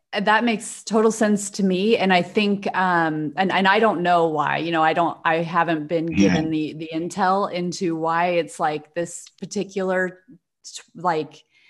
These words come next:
Speaker 1: phase of consciousness where it's easier for me to access this versus a meditative state. I think they go
Speaker 2: Yeah, yeah.
Speaker 1: together. I
Speaker 2: Yeah,
Speaker 1: think that I
Speaker 2: yeah.
Speaker 1: do, you know, transition into a meditative state, like, as I'm passing through to sleep,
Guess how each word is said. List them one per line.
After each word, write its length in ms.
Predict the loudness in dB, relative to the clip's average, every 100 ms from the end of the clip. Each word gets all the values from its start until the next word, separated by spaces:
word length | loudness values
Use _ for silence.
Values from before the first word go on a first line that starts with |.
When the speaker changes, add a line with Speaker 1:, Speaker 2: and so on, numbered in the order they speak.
| _ _ _
Speaker 1:
phase 380 | 0 2 2
of 100 | -2
consciousness 680 | -4 -2 -2 -4 -4 -4 -4
where 120 | -4 -6
it's 120 | -6
easier 480 | -6 -4 -4 -4 -4
for 160 | -6
me 140 | -4 -4
to 100 | -4
access 520 | -4 -6 -6 -6 -6
this 380 | -4 -4 -8 -18 _ _ _ _ -20
versus 800 | -6 -2 -2 -2 -4 -4 -6 -8
a 60 | -6
meditative 640 | -4 -4 -4 -6 -4 -6
state. 440 | -8 -4 -4 -4 -10 -18 -4
I 80 | 0
think 300 | 2 2 2
they 120 | 2
go 200 | 2 2
Speaker 2:
Yeah, 20 | 2
yeah. 0 |
Speaker 1:
together. 680 | 0 2 2 2 -6 -10 -14 _ -4 2
I 80 | 4
Speaker 2:
Yeah, 120 | 4
Speaker 1:
think 260 | 4 2 -2
that 120 | -2
I 80 | 0
Speaker 2:
yeah. 140 | 0
Speaker 1:
do, 500 | 0 0 2 0 -2 -2
you 120 | 0
know, 220 | 2 0
transition 800 | -2 -4 -2 -2 -2 -2 -2 -2
into 400 | 0 0 2 0
a 40 |
meditative 640 | 2 0 -2 -4 -4 -4
state, 520 | -8 -8 -4 -4 -4 -4
like, 200 | -4 -6 -12 -4
as 240 | -2 0
I'm 140 | -2 -4
passing 500 | -4 -6 -6 -10 -10
through 480 | -10 -6 -4 -6 -8
to 160 | -12
sleep, 500 | -14 -8 -4 -4 -6